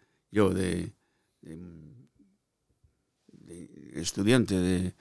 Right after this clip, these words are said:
para, para cura, vamos. Eh,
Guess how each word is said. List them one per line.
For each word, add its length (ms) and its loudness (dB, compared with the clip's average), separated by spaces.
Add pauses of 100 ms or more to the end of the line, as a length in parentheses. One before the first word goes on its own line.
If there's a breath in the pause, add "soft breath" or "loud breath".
(340 soft breath)
para, 240 -6 (240)
para 200 -4
cura, 320 0
vamos. 440 -2 (680)
Eh, 540 -2